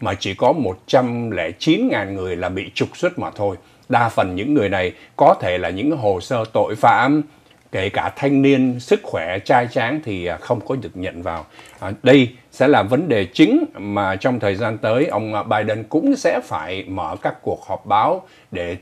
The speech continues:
tường trình về cái nỗ lực của chính phủ như thế nào. À, thậm chí người ta nói rằng trong cái thời mà ông, của ông Biden á, trong vòng tháng một, tháng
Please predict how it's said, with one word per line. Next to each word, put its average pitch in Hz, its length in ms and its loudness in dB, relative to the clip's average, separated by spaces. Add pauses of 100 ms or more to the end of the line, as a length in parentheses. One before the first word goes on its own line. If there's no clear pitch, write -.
(120)
tường 113 260 2
trình 95 280 -6
về 92 120 -6
cái 135 160 -4
nỗ 127 260 -2
lực - 180 -4
của 82 180 -10
chính 165 220 -4
phủ 85 240 -10
như 104 140 -6
thế 107 180 -8
nào. 90 220 -10 (440)
À, 135 100 2
thậm 131 240 2
chí 190 160 4
người 196 120 4
ta 147 120 6
nói 156 260 6
rằng 127 300 2
trong 147 180 4
cái 165 120 4
thời 120 220 6
mà 113 160 2
ông, 107 320 -4
của 110 200 0
ông 135 160 4
Biden 143 380 8
á, 160 160 2
trong 139 220 2
vòng 104 420 2
tháng 175 440 0
một, 107 220 6
tháng - 140 0